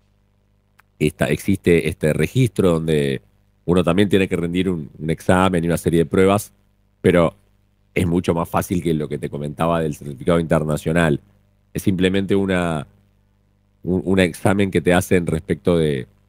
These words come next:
más que nada de cuestiones legales, de qué se puede, qué no se puede hacer, qué, cuáles son las consecuencias de, de hacer las cosas mal, eh, porque bueno, uno, eh,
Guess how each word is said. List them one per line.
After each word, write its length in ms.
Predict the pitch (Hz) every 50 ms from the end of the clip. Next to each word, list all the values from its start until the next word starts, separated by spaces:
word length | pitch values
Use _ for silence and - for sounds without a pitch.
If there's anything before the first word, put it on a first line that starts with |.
| _ -
más 120 | 78 82
que 100 | - 87
nada 120 | 92 92 92
de 100 | 92 -
cuestiones 380 | - 87 - 90 87 85 85
legales, 440 | 82 85 92 98 98 98 95 87 85
de 80 | 80 -
qué 80 | 87
se 140 | - - 85
puede, 320 | - - - 95 92 90
qué 100 | 80 82
no 80 | 76 82
se 140 | - 85 73
puede 180 | - 80 78
hacer, 340 | 76 - - - 101 95 90
qué, 200 | - 85 76 - _ _ _ _ _ _ _ _
cuáles 220 | - 85 80 85 -
son 120 | 95 87
las 80 | 82 -
consecuencias 760 | - 85 78 - 82 78 - 92 90 90 - - 90 80 78
de, 300 | 78 73 71 67 62 - _ _ _ _ _ _ _ _ _ _ _ -
de 80 | - 73
hacer 140 | - - 76
las 100 | 78 -
cosas 260 | - 85 - 82 82
mal, 420 | 95 101 101 101 98 98 98 95 _ _ _ _ _ _ _ _ _ _ -
eh, 200 | 71 73 76 69
porque 240 | - 87 87 78 90
bueno, 320 | 98 110 107 104 92 82 -
uno, 480 | 92 101 107 107 101 98 95 87 80
eh, 260 | 78 78 76 73 73